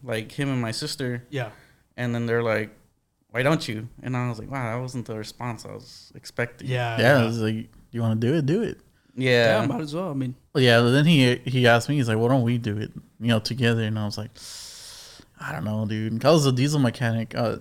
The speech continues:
Speaker 2: Oh,
Speaker 3: you
Speaker 2: you're
Speaker 3: know.
Speaker 2: a diesel mechanic.
Speaker 3: Well, I was.
Speaker 2: Oh, you were.
Speaker 3: Yeah, I mean, I could
Speaker 2: Oh,
Speaker 3: still
Speaker 2: yeah, oh, yeah.
Speaker 3: work on stuff, I guess.
Speaker 2: Yeah.
Speaker 3: But, uh, you know, I was, like,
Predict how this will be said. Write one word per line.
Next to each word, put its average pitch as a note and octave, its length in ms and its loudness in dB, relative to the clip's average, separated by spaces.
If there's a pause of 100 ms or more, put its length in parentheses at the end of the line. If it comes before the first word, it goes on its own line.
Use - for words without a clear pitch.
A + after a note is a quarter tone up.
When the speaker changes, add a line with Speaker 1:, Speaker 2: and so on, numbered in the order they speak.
(140)
Speaker 2:
Oh, E3+ 120 2
Speaker 3:
you D#3+ 100 2
Speaker 2:
you're F3 80 6
Speaker 3:
know. D#3+ 60 6
Speaker 2:
a - 40 6
diesel F#3 320 2
mechanic. C3 400 0
Speaker 3:
Well, A#2+ 160 8
I - 40 6
was. A#2 540 4
Speaker 2:
Oh, C3+ 60 2
you C3 180 2
were. B2 320 0
Speaker 3:
Yeah, A2+ 400 4
I F#3 100 6
mean, A3 120 6
I F#3+ 80 6
could F#3+ 140 2
Speaker 2:
Oh, - 40 -8
Speaker 3:
still A#2 200 4
Speaker 2:
yeah, B2+ 120 4
oh, A#2+ 100 -2
yeah. A2 220 -8
Speaker 3:
work B2 200 0
on G#2+ 120 0
stuff, A2 240 -4
I A2 80 -2
guess. G#2+ 220 -2
Speaker 2:
Yeah. G#2 180 -2 (1000)
Speaker 3:
But, A#2 60 0
uh, A2+ 280 6
you F3 120 2
know, D3 140 8
I B2 100 8
was, B2+ 200 4
like, A#2 280 0